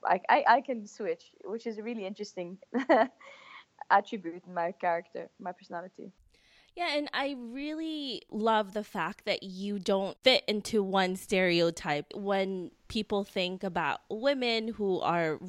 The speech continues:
Speaker 2: really well-dressed and beautiful on the outside, they're like, "Yeah, she's, like you said, she's a Barbie," or, "She can't do anything. She's gonna be afraid to chip her nails.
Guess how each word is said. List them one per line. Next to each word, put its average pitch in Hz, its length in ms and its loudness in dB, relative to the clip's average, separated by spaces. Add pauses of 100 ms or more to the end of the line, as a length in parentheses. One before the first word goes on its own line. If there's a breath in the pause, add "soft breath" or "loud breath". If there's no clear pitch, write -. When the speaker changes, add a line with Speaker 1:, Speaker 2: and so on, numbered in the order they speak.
(120)
Speaker 2:
really 226 340 0
well-dressed 190 1160 0
and 170 460 -4
beautiful 220 720 0 (320 loud breath)
on 226 140 0
the 208 120 -2
outside, 214 420 0
they're 196 140 0
like, 190 240 -2
"Yeah, 247 180 0
she's, 196 580 -6
like 196 220 -2
you 202 100 -10
said, 165 240 -4
she's 196 240 -4
a 196 60 2
Barbie," 170 760 -2
or, 180 360 0 (260 loud breath)
"She - 180 -6
can't 330 240 0
do 285 120 -2
anything. 226 420 -2
She's 208 200 -6
gonna 226 280 2
be 220 200 -4
afraid 208 380 -2
to 220 60 -12
chip - 300 -4
her 277 160 6
nails. 190 640 2